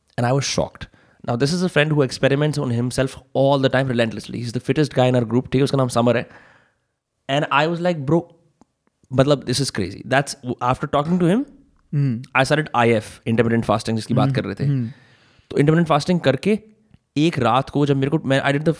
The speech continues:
Speaker 1: intermittent से पहले I did a twenty-four hour fast।
Speaker 2: ठीक है।
Speaker 1: ठीक है? ट्वेंटी फ़ोर आवर फास्ट के लास्ट के,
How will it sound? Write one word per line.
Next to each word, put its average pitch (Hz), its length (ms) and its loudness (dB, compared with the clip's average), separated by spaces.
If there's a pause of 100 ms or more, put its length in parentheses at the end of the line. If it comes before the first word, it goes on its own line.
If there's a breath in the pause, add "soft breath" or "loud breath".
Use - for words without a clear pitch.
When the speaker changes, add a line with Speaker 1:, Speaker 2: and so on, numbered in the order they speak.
(460)
Speaker 1:
intermittent 180 360 0
से 190 60 0
पहले 170 240 2
I - 20 -2
did 170 100 0
a 190 60 2
twenty-four 170 320 2
hour 151 220 0
fast। - 280 -6 (160)
Speaker 2:
ठीक 120 220 0
है। 92 60 -2
Speaker 1:
ठीक - 100 -2
है? 135 220 -2 (760 soft breath)
ट्वेंटी 208 220 0
फ़ोर 233 120 2
आवर 202 180 2
फास्ट 180 440 0
के 214 240 -2 (460)
लास्ट 127 500 0
के, 208 460 0